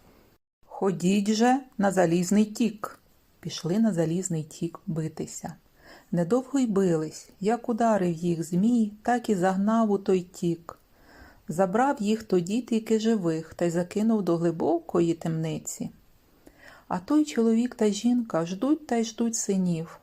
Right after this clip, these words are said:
Нема. От одного разу пішла жінка на річку прати. Коли ж котиться горошинка по дорозі?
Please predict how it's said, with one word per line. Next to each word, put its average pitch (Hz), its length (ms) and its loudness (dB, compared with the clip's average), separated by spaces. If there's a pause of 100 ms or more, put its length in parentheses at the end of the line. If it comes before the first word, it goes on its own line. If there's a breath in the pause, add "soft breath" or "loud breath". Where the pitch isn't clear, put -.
(100)
Нема. 202 400 -2 (380)
От 269 240 -4
одного 185 380 -2
разу 196 420 -4 (120)
пішла 190 360 -4
жінка 202 360 -2
на 185 140 -2
річку 196 380 -6
прати. 165 600 -6 (760 soft breath)
Коли 302 240 0
ж - 120 -6
котиться 247 440 -2
горошинка 240 640 0
по 165 140 -2
дорозі? 160 560 -2